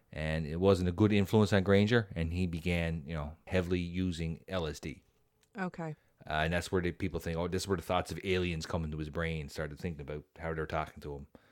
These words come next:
Speaker 1: He's on a big acid trip, right?
Speaker 2: Mm-hmm.
Speaker 1: You mentioned earlier, too, about the, uh, the will, how it was replaced and how it was said that, you know, change death to departure and all that kind of stuff. One thing that does kind of, uh, allude to is that the whole thing was planned.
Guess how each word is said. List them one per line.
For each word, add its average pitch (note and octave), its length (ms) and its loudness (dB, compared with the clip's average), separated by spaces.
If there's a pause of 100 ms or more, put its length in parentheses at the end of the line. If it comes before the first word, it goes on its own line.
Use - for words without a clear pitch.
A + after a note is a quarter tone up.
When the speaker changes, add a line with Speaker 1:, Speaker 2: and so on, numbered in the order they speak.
(160)
Speaker 1:
He's E2+ 120 -6
on E2 80 0
a D#2 40 -4
big D2+ 160 -4
acid E2 320 -2
trip, - 180 -12 (100)
right? E2+ 140 -6 (260)
Speaker 2:
Mm-hmm. E3 340 -2 (340)
Speaker 1:
You B2+ 100 6
mentioned B2+ 500 6
earlier, A2+ 280 8
too, A2+ 260 4
about G2+ 360 6
the, F#2 300 0
uh, E2+ 220 0
the F2+ 100 -2
will, G#2 380 6 (260)
how F2+ 140 -2
it E2+ 80 -4
was F2 100 -12
replaced F#2+ 460 -2
and F2 100 -2
how F2 180 -2
it - 20 -2
was E2 160 -6
said E2+ 160 -2
that, F2 100 -4
you F2 100 -6
know, F2 200 -4
change F2 340 -4
death F2+ 280 -2
to - 40 -4
departure E2+ 460 -6
and E2+ 40 -4
all E2 60 -2
that E2 140 -6
kind D#2 120 -6
of D#2 60 -10
stuff. E2 220 -8 (180)
One A#2+ 160 6
thing A2+ 200 4
that G2+ 200 2
does G#2 220 4
kind F#2+ 320 -2
of, E2+ 480 -8
uh, D#2+ 440 -2
allude G2 360 0
to F2 160 2
is D#2+ 80 -2
that E2 160 -2
the E2+ 60 -4
whole F#2+ 180 0
thing F2 160 -2
was D#2+ 100 -6
planned. F2+ 440 -6